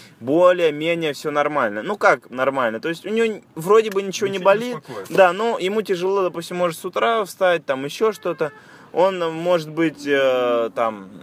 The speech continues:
Speaker 1: э, принимает алкоголь и там курит, но у него как бы всё нормально, и он считает, что у него всё нормально. Хотя это состояние н-, тоже не самое, э, мощное, не самое такое,
Speaker 2: Да,
Speaker 1: как
Speaker 2: потому
Speaker 1: бы.
Speaker 2: что стоит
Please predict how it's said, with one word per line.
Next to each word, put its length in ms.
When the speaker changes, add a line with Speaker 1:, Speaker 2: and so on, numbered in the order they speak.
Speaker 1:
э, 380
принимает 460
алкоголь 600
и 420
там 160
курит, 400
но 100
у 40
него 220
как 160
бы 120
всё 160
нормально, 680
и 120
он 180
считает, 400
что 140
у 60
него 160
всё 160
нормально. 520
Хотя 440
это 260
состояние 680
н-, 220
тоже 360
не 240
самое, 680
э, 220
мощное, 600
не 140
самое 420
такое, 440
Speaker 2:
Да, 80
Speaker 1:
как 100
Speaker 2:
потому 220
Speaker 1:
бы. 60
Speaker 2:
что 120
стоит 320